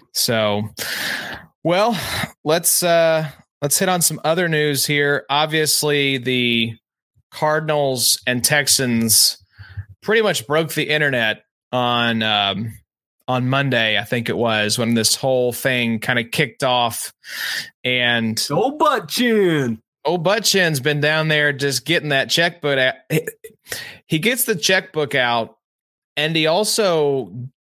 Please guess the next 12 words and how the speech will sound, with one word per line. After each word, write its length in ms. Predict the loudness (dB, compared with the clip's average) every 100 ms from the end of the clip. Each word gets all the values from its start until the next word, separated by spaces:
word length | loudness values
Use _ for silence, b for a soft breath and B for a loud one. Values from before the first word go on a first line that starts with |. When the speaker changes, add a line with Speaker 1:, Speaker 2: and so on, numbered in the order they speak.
| _ _ _
Speaker 1:
kicks 460 | -2 0 0 -2 -2
dudes 440 | 0 0 0 -4 -4
out 500 | -2 0 0 -2 -4
that 220 | -2 0 0
he 160 | -2
has 360 | 2 2 0 -2
any 260 | -2 0 0
kind 320 | -2 -2 0
of 160 | -2 -2
beef 320 | -2 0 -2
with 340 | 0 0 -2
whatsoever. 760 | -2 0 0 0 0 0 -2 -4